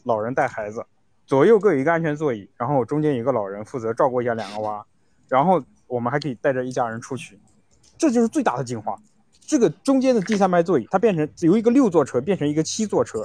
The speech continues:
然后还有中间过道，这就是这台车对我而言最大的一个进化。不然的话，L九根本满足不了，我们还要另外开一辆车出去，那就非常麻烦了。然后如果，呃，我，但是我同意绍兴刚刚说的那个，啊，这个我也，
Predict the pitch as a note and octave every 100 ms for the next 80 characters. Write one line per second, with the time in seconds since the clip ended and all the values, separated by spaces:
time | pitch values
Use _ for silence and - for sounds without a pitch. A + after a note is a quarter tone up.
0 | A2+ C#3 E3 F3 C3+ E3 E3+ E3 C#3+ B2+
1 | - _ _ _ _ - C4 F#3 D#3+ C#3+
2 | D3 C3 C#3+ B2 _ _ - C#3+ G#2+ A2
3 | C3+ B2 - G#3+ C3+ G#2+ G2+ A2 A2+ G2+
4 | - _ - B3+ G#3+ A3 B2 C#3+ E3 B2
5 | F#3+ E3+ A2+ G2+ B2 C3+ A2+ A#2+ B2+ D3
6 | E3 F3+ C#3+ - E3+ C#3+ B2 A2+ A#2+ -
7 | A#2+ A2+ - _ _ _ D#3 E3+ C#3+ B2
8 | B2+ A2+ A2 A2 A#2 G2 _ _ _ _
9 | _ _ _ _ _ _ _ _ _ _
10 | - A3+ C4+ A#3+ D4 F3 - _ _ _
11 | _ _ _ - D3 D3+ D#3 C4 A#3+ C3+
12 | - A3 A#3+ G3+ F3 D#3+ D#3 D#3 C#3+ C3+
13 | G#2+ _ _ _ _ A#2+ B2 A3 C#3+ G3
14 | D3